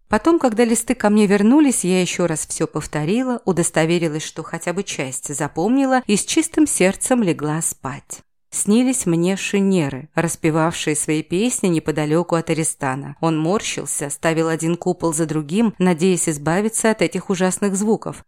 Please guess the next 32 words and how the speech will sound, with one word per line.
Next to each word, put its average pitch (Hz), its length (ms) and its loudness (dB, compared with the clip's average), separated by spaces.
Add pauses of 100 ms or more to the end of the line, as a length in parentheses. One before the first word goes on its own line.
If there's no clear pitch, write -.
Я 226 320 2
же 233 160 2
хохотала 202 720 -4
в - 60 -8
стороне. 147 720 -4 (200)
А 160 160 2
утром 269 480 2
снова 165 400 2
на 170 160 0
пары. 139 460 -8 (240)
Сидеть, 170 640 -4
писать 151 380 -4
конспекты, 226 640 -2
прилежно 151 540 0
слушать - 480 -4
преподов 233 560 0
и 208 80 2
выполнять 170 720 0
их 165 140 0
задания. 151 720 -6 (180)
Эх, 320 460 0 (240)
и 208 120 4
на 196 140 2
этот 294 300 -2
раз 247 300 0
никто 208 340 0
меня 180 260 2
с - 100 -2
этих 165 260 -4
пар - 200 -2
не 160 120 -2
срывал. 151 500 -2